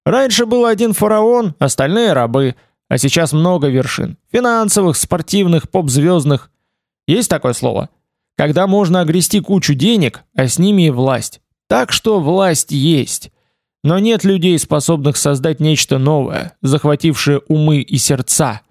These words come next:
подобно христианству или исламу". Она фыркнула.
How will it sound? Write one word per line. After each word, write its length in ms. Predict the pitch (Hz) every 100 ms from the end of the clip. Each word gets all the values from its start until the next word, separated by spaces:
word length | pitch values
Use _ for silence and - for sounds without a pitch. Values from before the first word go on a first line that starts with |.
| _ -
подобно 380 | 135 139 139 135
христианству 760 | 143 - 170 165 135 - 127
или 160 | 127 139
исламу". 500 | - 127 113 - - _ _ _ _ _ _ _ _ _ -
Она 220 | 139 135
фыркнула. 600 | 123 165 147 - 120 -